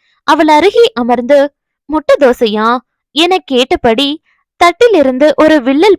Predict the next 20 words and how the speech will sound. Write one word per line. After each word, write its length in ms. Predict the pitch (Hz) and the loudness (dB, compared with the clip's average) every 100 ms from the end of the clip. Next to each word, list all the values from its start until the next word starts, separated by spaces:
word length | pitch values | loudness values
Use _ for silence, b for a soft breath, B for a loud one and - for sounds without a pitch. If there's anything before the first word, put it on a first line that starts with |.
| 262 | -2
பீய்த்து 260 | 240 - 269 | -6 -2 0
எடுத்து 520 | 214 233 294 262 311 | 0 -2 0 -2 -2
தன் 180 | 440 392 | -4 -2
வாயில் 420 | 285 285 440 381 - | 0 2 2 0 0
போட்டுக்கொண்டான். 680 | 233 262 - 233 226 247 240 _ _ _ _ _ | -2 -2 -2 -4 0 -2 -2 _ _ _ _ _
"செம 440 | - - 247 269 277 254 | -18 -12 -8 -8 -6 -6
டேஸ்ட். 280 | 269 - - _ _ _ - | -6 -8 -18 _ _ _ -6
யாரு 380 | 269 294 494 508 | 0 2 2 0
செஞ்சது? 440 | 320 254 233 302 440 _ _ | -2 -2 -2 -2 -4 _ _
நீங்களா 400 | - 311 392 466 | -10 -6 -2 0
அத்தை?" 500 | 403 220 - 220 247 254 _ _ _ - | 0 -2 -2 0 0 -4 _ _ _ -4
அவன் 320 | 277 302 302 | -2 -2 -6
கேள்விக்கு 540 | 262 233 240 294 349 262 | -2 -2 -2 -6 -4 -2
பதில் 260 | 226 311 | -2 -2
சொல்ல 300 | 427 466 403 | -2 0 0
முடியாமல் 640 | 262 247 254 233 247 269 - _ _ _ | -2 -4 -4 -4 -4 -6 -8 _ _ _
வனக்கொடி 720 | 294 359 571 311 233 262 285 _ _ | -2 -2 -2 0 0 -2 -6 _ _
திகைத்து 460 | 370 427 539 - 294 | -2 0 0 0 -4
நின்றிருக்க, 680 | 247 254 254 247 - 262 269 _ _ _ - | -4 -4 -6 -6 -4 -4 -4 _ _ _ -4
பவித்ரா 480 | 359 480 - 262 254 | 0 0 -2 -2 -4